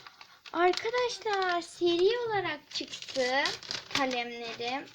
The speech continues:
Kalemler yani. Şu şekilde bir seri çıktı. Rengarenk. Gördüğünüz gibi siyah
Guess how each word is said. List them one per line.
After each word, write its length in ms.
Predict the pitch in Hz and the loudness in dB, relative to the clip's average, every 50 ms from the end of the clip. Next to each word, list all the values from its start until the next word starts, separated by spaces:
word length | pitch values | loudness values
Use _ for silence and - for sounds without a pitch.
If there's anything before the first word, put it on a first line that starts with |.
| - _ - | -20 _ -12
Kalemler 600 | - 240 226 220 214 208 214 208 202 196 196 202 | -10 -8 -8 -8 -10 -12 -10 -8 -8 -6 -6 -6
yani. 640 | 202 202 202 202 208 208 208 208 233 254 294 339 381 392 - - - - - - - _ - - _ _ _ _ _ _ _ _ _ _ _ - - _ _ _ _ _ _ _ - - - - - _ - - - - _ _ _ | -8 -8 -8 -8 -8 -8 -8 -6 -4 -2 -2 -2 -2 -4 -8 -14 -16 -16 -18 -20 -20 _ -20 -20 _ _ _ _ _ _ _ _ _ _ _ -20 -20 _ _ _ _ _ _ _ -20 -20 -20 -20 -20 _ -20 -20 -20 -20 _ _ _
Şu 240 | - - - - - | -6 -4 -4 -4 -2
şekilde 680 | 302 - - 311 294 - - - 285 285 285 302 294 | -2 -4 -4 -4 -6 -10 -12 -10 -8 -6 -6 -4 -2
bir 100 | - 359 | 0 0
seri 680 | 381 - - - - - 302 285 285 269 320 330 349 349 | 0 -2 -6 -8 -4 -2 -2 -2 0 0 2 2 2 2
çıktı. 580 | - - - 359 - - - _ - - - 311 302 302 302 311 311 320 330 294 | 2 2 2 0 0 -4 -10 _ -16 -10 -6 -4 -2 0 2 2 2 2 0 0
Rengarenk. 1160 | 311 320 330 339 339 330 330 311 302 302 294 269 277 277 277 285 294 311 339 381 403 - - - - - _ _ _ _ _ _ _ _ _ _ _ _ _ _ _ _ _ _ _ _ _ _ _ _ _ _ - - | 0 0 0 0 0 2 2 2 2 0 0 -2 -4 -4 -4 -4 -4 -6 -6 -8 -10 -12 -16 -18 -20 -20 _ _ _ _ _ _ _ _ _ _ _ _ _ _ _ _ _ _ _ _ _ _ _ _ _ _ -16 -12
Gördüğünüz 840 | 269 262 277 277 269 269 - - 285 285 285 285 294 285 285 - _ _ | -12 -10 -8 -10 -10 -12 -12 -10 -8 -6 -6 -6 -6 -6 -8 -12 _ _
gibi 360 | - - - _ - 311 330 | -20 -20 -18 _ -8 -6 -6
siyah 400 | 330 - - - 269 262 254 254 | -6 -8 -6 -2 0 0 0 0